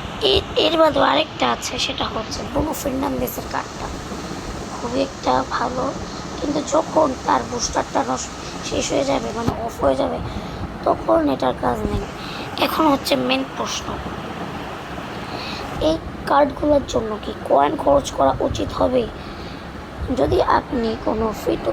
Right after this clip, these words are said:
প্লেয়ার হন, তাহলে আপনার যদি কোনো সিবিতে বা ওখানে যা যা আপনার লাগতে পারে, ওই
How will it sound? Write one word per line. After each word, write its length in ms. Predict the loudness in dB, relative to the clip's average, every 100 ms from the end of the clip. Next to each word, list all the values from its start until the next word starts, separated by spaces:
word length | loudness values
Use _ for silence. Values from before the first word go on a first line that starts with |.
| 2
প্লেয়ার 280 | 6 6 4 -2 -8 -4 0
হন, 240 | 0 0 -4 -8 -6 0 2
তাহলে 460 | 4 6 6 4 2 2
আপনার 360 | 0 2 2 2
যদি 200 | 0 2
কোনো 280 | 2 2 -2 -4 -8 -8 -6 -6 -4
সিবিতে 640 | -4 -2 0 0 4 4 4
বা 220 | 2 0 0 -6 -8 -8 -2
ওখানে 340 | 2 4 2 4
যা 240 | 4 4 2
যা 80 | -2 -2 -10 -8 0
আপনার 360 | 0 4 2
লাগতে 360 | 4 2 2 -2
পারে, 320 | 0 2 0 -2 -8 -8 -4
ওই 100 | -2